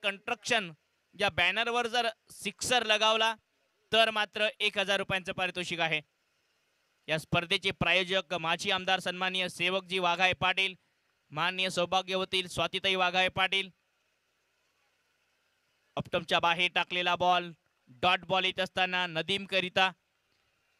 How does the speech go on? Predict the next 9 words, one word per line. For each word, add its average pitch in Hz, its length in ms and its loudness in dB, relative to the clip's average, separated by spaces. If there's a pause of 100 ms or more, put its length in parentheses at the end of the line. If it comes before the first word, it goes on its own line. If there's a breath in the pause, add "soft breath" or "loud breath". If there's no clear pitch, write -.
एक 156 200 -8
डावखुऱ्या 180 440 2
हाताचा 185 420 0 (800)
खूप 214 340 -8
चांगला 202 300 4
दर्जेदार 175 680 0
अष्टपैलू. 190 600 -2 (1200)
लेदर 156 340 0
क्रिकेट 190 380 -2